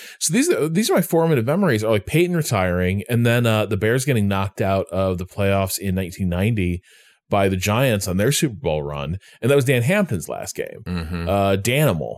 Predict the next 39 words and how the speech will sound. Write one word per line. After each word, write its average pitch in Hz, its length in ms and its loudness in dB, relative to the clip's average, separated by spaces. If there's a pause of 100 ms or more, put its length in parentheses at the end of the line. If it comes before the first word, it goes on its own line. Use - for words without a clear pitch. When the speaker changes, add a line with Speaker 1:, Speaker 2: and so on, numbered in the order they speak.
Speaker 1:
And 95 80 -4
I 107 60 2
remember, 110 240 2
like, 101 120 2
all 95 140 2
the 90 100 -6
players 95 360 0
gathering 90 320 0
in 87 80 -2
a 80 200 -12
prayer 92 280 -4
circle 90 420 -2
for - 120 -8
the 76 60 -12
time. 90 380 -2
And, 87 160 -2
like, 85 160 -4
my 95 80 -4
parents, 92 260 -4
again, 92 280 -2
being 92 200 0
really 87 220 -2
sad 92 480 0
'cause, 90 240 -4
like, 90 240 -2
there 92 160 -2
goes 92 200 0
Hampton. 107 640 2
Speaker 2:
<laughs> - 40 -2
Speaker 1:
Uh, 92 380 2
at 98 60 2
that 104 200 0
point, 101 160 0
like, 92 120 -2
it's 90 100 -4
just - 140 -6
gonna 98 100 -2
be, 87 40 -2
like, 85 180 -4